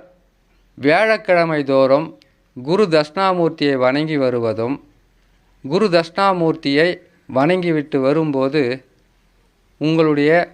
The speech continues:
உங்களுக்கு இருக்கக்கூடிய ஏதாச்சும் ஒரு உதவியை ஆலயத்திற்கு வெளியில் இருப்பவர்களுக்கோ, அல்லது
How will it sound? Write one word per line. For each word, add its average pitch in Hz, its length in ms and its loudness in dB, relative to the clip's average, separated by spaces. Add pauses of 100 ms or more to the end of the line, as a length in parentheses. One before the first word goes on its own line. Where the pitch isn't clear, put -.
(920)
உங்களுக்கு 165 640 0 (100)
இருக்கக்கூடிய 156 640 -2 (1040)
ஏதாச்சும் 175 580 0
ஒரு 147 120 2 (100)
உதவியை 151 460 -2 (960)
ஆலயத்திற்கு 160 840 0 (440)
வெளியில் 165 360 0 (120)
இருப்பவர்களுக்கோ, 135 840 -2 (920)
அல்லது 160 420 0